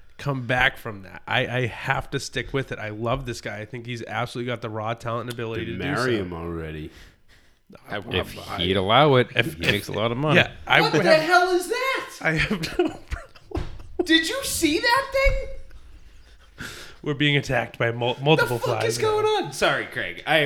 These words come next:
Speaker 1: No, it's
Speaker 2: apologize.
Speaker 1: okay. The level of professionalism is out the window.
Speaker 2: <laughs> Oh, it's gone. It, it was never here to
Speaker 1: It was
Speaker 2: begin with,
Speaker 1: never here.
Speaker 2: really.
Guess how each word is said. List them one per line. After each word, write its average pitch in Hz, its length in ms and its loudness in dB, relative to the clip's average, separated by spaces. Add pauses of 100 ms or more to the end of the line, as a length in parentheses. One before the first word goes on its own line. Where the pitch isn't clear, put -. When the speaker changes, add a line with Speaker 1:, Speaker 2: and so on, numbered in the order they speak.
Speaker 1:
No, 208 240 6
it's - 280 6
Speaker 2:
apologize. - 20 10
Speaker 1:
okay. 220 560 6
The 143 160 2
level 151 340 4
of 208 100 -2
professionalism 160 720 4
is 139 220 0
out 233 260 -4
the 175 80 4
window. 151 360 4
Speaker 2:
<laughs> 165 460 4
Oh, 165 180 8
it's 151 120 0
gone. 135 320 4
It, 262 200 -2
it 330 180 0
was 370 160 -4
never 165 220 2
here 113 180 -2
to 98 60 -6
Speaker 1:
It - 40 -4
was 175 120 -2
Speaker 2:
begin 220 140 -2
with, 311 60 -2
Speaker 1:
never 311 220 4
here. 147 200 0
Speaker 2:
really. 67 200 -16